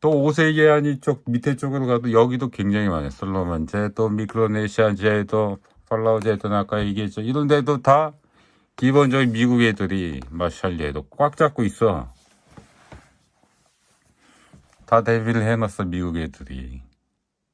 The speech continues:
그 여기에다가 미사일이 있든 공공기지든 해놓는다는 거지. 이렇게 꽉 잡고 있어, 미국이.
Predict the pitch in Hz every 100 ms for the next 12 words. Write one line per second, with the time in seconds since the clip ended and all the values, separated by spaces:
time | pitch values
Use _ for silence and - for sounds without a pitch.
0 | _ _ _ _ _ _ _ _ _ _
1 | _ _ _ _ _ _ 117 113 110 113
2 | 110 104 107 104 98 104 _ _ _ _
3 | _ _ 90 87 98 92 85 85 - 82
4 | 95 107 110 107 101 98 92 95 98 -
5 | _ _ - 120 110 85 85 92 85 71
6 | 69 - 67 67 65 - _ _ _ _
7 | _ _ _ _ _ _ _ _ _ _
8 | _ _ _ 113 107 117 107 135 - 107
9 | 101 113 - 82 73 67 64 67